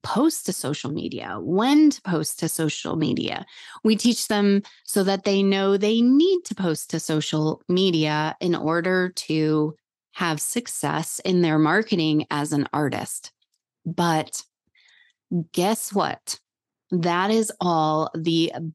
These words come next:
biggest waste of time. Yeah, I'm gonna call it a big, <laughs> me and my Julia Roberts <laughs> favorite line from Pretty Women, big mistake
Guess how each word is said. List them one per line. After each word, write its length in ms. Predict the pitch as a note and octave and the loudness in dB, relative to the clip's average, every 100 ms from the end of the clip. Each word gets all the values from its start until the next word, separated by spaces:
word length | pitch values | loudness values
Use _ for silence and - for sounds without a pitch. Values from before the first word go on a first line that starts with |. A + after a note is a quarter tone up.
| _ - | _ 0
biggest 800 | G3 G3+ F3+ C3 - - - - _ _ - | 2 2 0 -4 -6 -8 -12 -14 _ _ -6
waste 640 | E3 E3 E3 F#3 - - | -2 2 2 2 -2 -6
of 220 | - F#3 | -6 -6
time. 580 | - G3+ E3+ C#3 C#3+ F#3+ _ _ _ _ _ _ _ _ _ _ - | -4 0 0 0 0 -2 _ _ _ _ _ _ _ _ _ _ -4
Yeah, 240 | G3+ G3+ D3 - - | 0 0 -4 -10 -2
I'm 120 | F3+ | 2
gonna 180 | F#3+ F#3 | 4 2
call 300 | - E3+ E3 | 0 0 2
it 160 | D#3+ - | -2 -2
a 220 | E3 D#3+ | 0 0
big, 720 | F3+ E3+ E3 E3+ D#3 D#3+ F3+ G3 - _ | 0 0 2 2 2 0 0 -2 -6 _
<laughs> 220 | _ - | _ -6
me 360 | E3 C#3 F3+ E3 | -4 0 0 2
and 80 | D#3 | 2
my 160 | D3+ | 0
Julia 300 | D#3 D#3 D3+ | 0 2 2
Roberts 520 | D3+ C#3+ D3+ D#3+ - - | 2 0 0 -2 -6 -6
<laughs> 80 | G3+ | -4
favorite 320 | - E3 D#3 | -2 0 2
line 320 | D#3 D3+ D#3+ | 2 2 2
from 220 | F#3 F3+ E3 | 0 0 0
Pretty 240 | F3 D#3+ | 2 2
Women, 340 | D3+ D3 D3+ F3+ _ - - - F3+ F3+ | 2 2 0 -4 _ -20 -18 -6 -4 0
big 280 | F3+ B3 F#3+ | 4 4 4
mistake 720 | F#3 F3 - - - - - | 2 0 -6 -10 -10 -14 -20